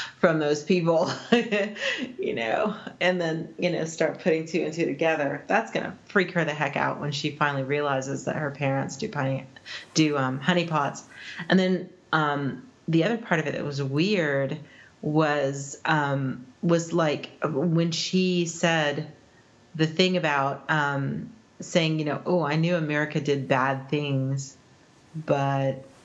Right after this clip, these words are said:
eh, you know, I didn't know that they mess with people's food," because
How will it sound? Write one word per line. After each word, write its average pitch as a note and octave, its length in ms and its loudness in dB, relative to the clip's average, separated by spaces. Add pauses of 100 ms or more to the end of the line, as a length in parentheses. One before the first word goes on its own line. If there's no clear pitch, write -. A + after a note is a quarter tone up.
(140)
eh, - 180 -6
you D3+ 260 -2
know, C3 100 0
I D3 200 2
didn't D3+ 380 0
know C#3+ 200 0
that C#3 160 -2
they C#3+ 120 0
mess C#3+ 320 -2
with D#3 140 -4
people's C3+ 440 0
food," C#3 600 0 (460)
because E3 540 2